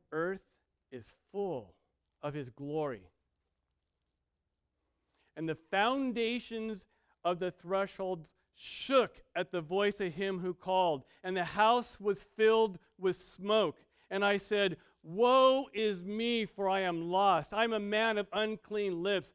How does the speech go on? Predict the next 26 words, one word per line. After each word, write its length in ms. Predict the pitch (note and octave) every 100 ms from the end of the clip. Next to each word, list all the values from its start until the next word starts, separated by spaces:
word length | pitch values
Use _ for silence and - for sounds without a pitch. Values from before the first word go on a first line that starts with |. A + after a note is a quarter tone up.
| _
and 120 | A3 G#3
I 120 | F#3+
dwell 560 | D#3 F3+ G#3+ A#3 A3
in 160 | G#3 F#3+
the 80 | F3+
midst 440 | F#3 G#3+ G#3 -
of 140 | E3 -
people 460 | G#3 A3 - F3+ E3
of 160 | E3 D#3+
unclean 720 | F#3+ G3+ G3 G3+ G3 F3 D#3
lips. 400 | F#3+ E3 - - _ _
For 120 | G#3+
my 240 | G3+ F#3+ F#3+
eyes 500 | G3 A#3 B3 G3+ E3
have 160 | F#3 E3
seen 500 | - G3+ G3+ G3 F#3+ -
the 100 | F3+
King, 640 | E3 - A3+ A#3+ G3+ B2 G2 _ _ _
Yahweh 600 | D#3 G3+ A3+ B3+ A3+ G#3
of 120 | F3+
hosts." 640 | - G#3+ A#3 E3 - - _ _ _ _ _ _ _ _ _ _ _ _ _
And 120 | D3 C#3
one 160 | F3+
of 60 | A3
the 80 | G3
seraphim 640 | - F#3 F#3 F3+ - B2